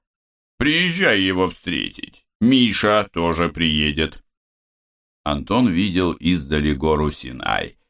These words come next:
и проплывал мимо острова Сантурини, который снабжал таганрожцев их любимым вином. Второго декабря пароход пришвартовался в Одессе.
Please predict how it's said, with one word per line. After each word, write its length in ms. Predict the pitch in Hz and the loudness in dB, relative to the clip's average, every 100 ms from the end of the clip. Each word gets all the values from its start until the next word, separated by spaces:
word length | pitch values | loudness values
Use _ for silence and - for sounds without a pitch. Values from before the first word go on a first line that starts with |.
| _ _ _ _ _ | _ _ _ _ _
и 120 | - | -12
проплывал 720 | - 58 - 69 73 92 117 | -6 -4 -2 0 2 4 2
мимо 460 | 107 107 107 98 95 | 2 0 0 0 0
острова 680 | 78 90 - 85 85 85 78 | -2 -4 -4 -2 2 2 0
Сантурини, 1040 | - 87 85 - 82 73 69 76 85 98 - _ _ _ _ | -2 0 0 0 0 0 -6 0 2 2 -6 _ _ _ _
который 420 | - 90 104 95 95 | -2 0 2 2 0
снабжал 520 | 92 82 87 92 90 | 0 -2 2 0 0
таганрожцев 1000 | - 85 87 87 85 - - 85 - _ _ | -2 0 0 0 0 -6 -6 -6 -6 _ _
их 240 | 90 87 | -2 0
любимым 580 | 82 90 85 90 85 82 | 2 4 6 4 4 4
вином. 500 | 82 85 85 80 80 - _ _ _ _ _ _ _ _ _ | 2 2 2 2 -2 -6 _ _ _ _ _ _ _ _ _
Второго 420 | 87 98 185 180 | 0 2 2 2
декабря 540 | 160 165 123 104 139 | 0 0 -2 2 0
пароход 560 | 147 104 90 - 117 - | 0 0 0 0 -2 -2
пришвартовался 920 | 92 85 82 80 82 85 101 98 95 | -6 -2 -4 -2 0 2 2 0 0
в 60 | 87 | 2
Одессе. 580 | 80 69 - - - | 0 -4 -10 -14 -20